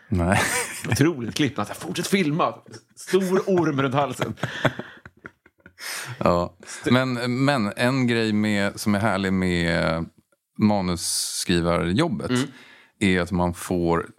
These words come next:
Speaker 1: inte alltid, men, eh, man, man får jobb genom en provskrivning.
Speaker 2: Mm.
Speaker 1: För då kommer man ju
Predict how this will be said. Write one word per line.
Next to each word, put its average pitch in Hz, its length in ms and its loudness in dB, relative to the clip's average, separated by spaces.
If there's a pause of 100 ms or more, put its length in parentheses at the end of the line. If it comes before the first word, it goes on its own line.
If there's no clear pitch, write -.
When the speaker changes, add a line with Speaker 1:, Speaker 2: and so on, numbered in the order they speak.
(220)
Speaker 1:
inte - 220 4
alltid, 101 540 -4
men, 87 400 2
eh, 82 480 0 (340)
man, 90 340 2
man 92 160 2
får 90 180 2
jobb 87 220 0
genom 90 340 2
en 85 60 0
provskrivning. 107 960 -2
Speaker 2:
Mm. 113 180 0 (360)
Speaker 1:
För - 60 -2
då 110 580 2 (380)
kommer 95 200 4
man 90 200 2
ju 87 80 -2